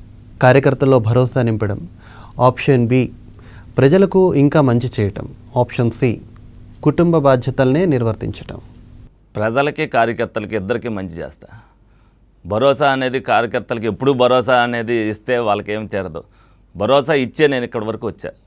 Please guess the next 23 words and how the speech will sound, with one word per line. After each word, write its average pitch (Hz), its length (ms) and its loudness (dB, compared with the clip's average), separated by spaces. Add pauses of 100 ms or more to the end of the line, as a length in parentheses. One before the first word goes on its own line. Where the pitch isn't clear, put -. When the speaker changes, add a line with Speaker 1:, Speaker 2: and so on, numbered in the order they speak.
(140)
Speaker 2:
కాబట్టి 101 380 -4 (140)
కార్యకర్తలకి 117 760 -2 (100)
ప్రజలకి 92 420 -8 (540)
ఇద్దరికీ 127 380 2 (100)
మంచి 107 260 -2
చేయటమే 107 500 0 (220)
నాది. 92 220 -2
ఇది 117 120 -4 (360)
సక్సెస్ఫుల్గా 131 580 -4
ఆ 117 100 4
రెండు 139 180 2 (120)
చేస్తేనే 143 420 2 (120)
నేను 113 180 -2
లీడర్ని 117 360 0
అవుతాను, 127 280 -4 (340)
అది 101 180 -2
చేసి 117 260 2
చూపిస్తాను. - 460 -8 (600)
Speaker 1:
సార్, 151 200 0 (260)
భవిష్యత్తులో 175 580 2 (340)
ఎమ్మెల్యే 160 340 4 (120)
బడేటి 135 460 2
చంటిని 107 380 0